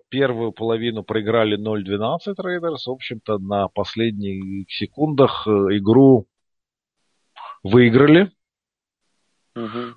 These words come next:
Speaker 1: Э, двадцать девятнадцать. Ну, что я тебе хочу сказать? Ну, опять вторую неделю подряд мы видим, что тренерский штаб Рейдерс довольно неплохо подготовился за столом.
Speaker 2: Да.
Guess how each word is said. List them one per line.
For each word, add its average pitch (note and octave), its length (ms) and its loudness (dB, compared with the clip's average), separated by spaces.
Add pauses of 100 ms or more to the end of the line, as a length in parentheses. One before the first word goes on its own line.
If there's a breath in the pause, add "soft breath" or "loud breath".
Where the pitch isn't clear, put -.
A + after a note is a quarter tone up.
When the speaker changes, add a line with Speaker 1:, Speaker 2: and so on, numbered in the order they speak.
(200)
Speaker 1:
Э, C3+ 420 4
двадцать A#2 460 0
девятнадцать. D3+ 640 -2
Ну, G#3 140 0
что - 280 4
я B2+ 160 6
тебе G2+ 280 -2
хочу F2+ 260 -4
сказать? C#2+ 680 -12
Ну, D#3 400 -8
опять D#3 680 0
вторую D#3+ 400 4
неделю B2 360 2
подряд A2+ 540 2 (440 loud breath)
мы A2 140 -4
видим, C3+ 380 -2
что G#2+ 480 0
тренерский A#2+ 500 -2
штаб B2 380 0
Рейдерс A2+ 460 0
довольно G#2+ 400 0
неплохо A2+ 580 0
подготовился A2 720 -2
за G#2+ 140 -4
столом. G2 500 -2 (1500)
Speaker 2:
Да. F#2 320 -4